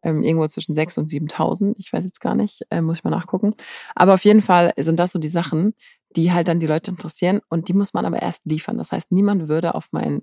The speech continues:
ich sag jetzt mal, Instagram-Profil kommen, das sehen und denken, „Oh ja, krass, Riesending.“ Das passiert aber tatsächlich bei anderen Leuten. Aber für mein Businessmodell ist es tatsächlich, ich sag jetzt mal in Anführungszeichen, egal.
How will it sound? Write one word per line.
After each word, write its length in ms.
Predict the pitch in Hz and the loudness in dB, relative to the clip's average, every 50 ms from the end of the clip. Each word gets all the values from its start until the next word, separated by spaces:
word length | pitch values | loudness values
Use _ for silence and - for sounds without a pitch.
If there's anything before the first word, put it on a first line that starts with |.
| - - | -8 -14
ich 160 | - - - - | -20 -20 -12 -8
sag 140 | - 160 | -6 -6
jetzt 140 | 156 156 - | -6 -4 -6
mal, 80 | - - | -6 -4
Instagram-Profil 800 | - - 175 - - - 147 143 151 - - - - - - - | -4 -4 -4 -4 -6 -6 -6 -6 -6 -6 -8 -6 -4 -4 -4 -2
kommen, 240 | - - 147 170 - _ - - - - - - - | -2 -2 -2 -2 -4 _ -12 -20 -20 -20 -20 -8 -6
das 160 | - 156 - | -6 -2 2
sehen 180 | 151 156 160 | 2 4 4
und 100 | 165 156 | 4 2
denken, 280 | - - - - - - | 0 0 0 0 -2 -2
„Oh 140 | - - - | 0 0 0
ja, 160 | - - 156 | 0 0 -2
krass, 400 | 175 180 - - 160 180 - - | -4 -2 2 2 2 2 2 -2
Riesending.“ 680 | - 160 160 160 147 147 147 147 151 147 156 196 226 - _ - - - - - | -2 2 4 4 4 4 2 4 4 4 4 4 2 0 _ -16 -20 -20 -8 -4
Das 140 | - - - | -4 -2 0
passiert 260 | - 165 - 170 170 | 0 2 4 6 6
aber 160 | 175 160 160 | 6 6 4
tatsächlich 300 | - 147 - - 143 - | 2 0 -2 -4 -6 -6
bei 100 | - - | -4 -4
anderen 220 | - 175 170 - - | -4 -2 -2 -2 -2
Leuten. 260 | - - - - - _ _ - | -2 -4 -4 -8 -14 _ _ 4
Aber 280 | 160 165 185 196 180 - _ _ _ | 6 6 6 6 4 2 _ _ _
für 140 | - - 160 | -2 2 4
mein 200 | 160 160 165 151 | 6 6 6 4
Businessmodell 520 | 165 156 156 160 - 165 151 156 151 143 | 4 2 2 0 2 2 4 4 4 2
ist 160 | - - - - | 2 -2 -6 -8
es 80 | - | -6
tatsächlich, 520 | - 139 - - - 151 151 143 160 - - - | -6 -6 -4 -2 0 0 0 0 -2 -4 -8 -12
ich 80 | - | -6
sag 100 | - 139 | -2 -2
jetzt 140 | 143 156 - | -2 0 0
mal 100 | - 143 | 0 0
in 80 | 143 - | 0 0
Anführungszeichen, 840 | - - 185 - - 208 196 196 - - - - 196 196 - 208 | 0 0 2 2 2 2 2 2 0 0 0 2 2 2 2 0
egal. 460 | 208 190 175 180 185 185 202 226 240 | 0 2 2 4 4 4 4 2 2